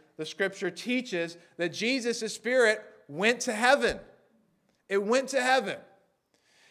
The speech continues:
In Luke chapter twenty-three, Jesus is on the cross next to those two criminals, right?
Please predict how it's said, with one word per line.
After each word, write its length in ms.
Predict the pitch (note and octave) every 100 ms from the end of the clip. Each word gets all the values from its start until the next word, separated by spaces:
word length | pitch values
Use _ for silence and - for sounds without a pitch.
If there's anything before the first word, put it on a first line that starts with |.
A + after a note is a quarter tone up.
| _
In 200 | F#3+ F#3+
Luke 300 | G3+ C4+ B3+
chapter 420 | - A#3 A#3 A#3
twenty-three, 1000 | A3+ - A3+ A#3 A#3 G#3+ G#3+ A#3+ A#3 E3+ - - -
Jesus 680 | C#3+ A#3+ C#4 G#3+ F3+ D3+ - - -
is 220 | F#3 F3+
on 280 | F#3 A#3 B3
the 60 | A#3+
cross 600 | A#3+ B3+ B3 F#3 E3+ F3
next 300 | G3+ - -
to 140 | A3
those 320 | G3 A3 A3
two 180 | - A#3+
criminals, 600 | A#3 B3+ B3 G#3 D#3+ C#3
right? 420 | B2 E3+ G3 F#3+